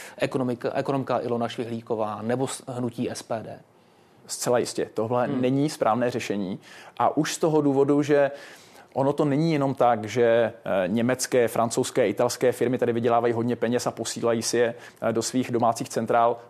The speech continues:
Speaker 2: Už díky bohu po těch třiceti letech máme velmi velké množství českých firem, které úspěšně podnikají v Řecku, ve Velké Británii, v Německu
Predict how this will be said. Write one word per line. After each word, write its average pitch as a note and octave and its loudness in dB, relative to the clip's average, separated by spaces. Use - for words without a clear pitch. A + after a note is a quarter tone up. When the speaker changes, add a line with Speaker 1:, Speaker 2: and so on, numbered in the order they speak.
Speaker 2:
Už A#2+ -6
díky B2+ 0
bohu B2+ 0
po B2 -4
těch C3+ -2
třiceti B2+ -4
letech C3 0
máme B2 2
velmi B2+ 2
velké C3 2
množství B2 -4
českých - -4
firem, A#2 0
které B2+ 2
úspěšně C3+ -2
podnikají A#2+ 0
v A2+ -10
Řecku, C3 0
ve A2 -4
Velké B2 4
Británii, A#2 0
v G#2+ -4
Německu C3 0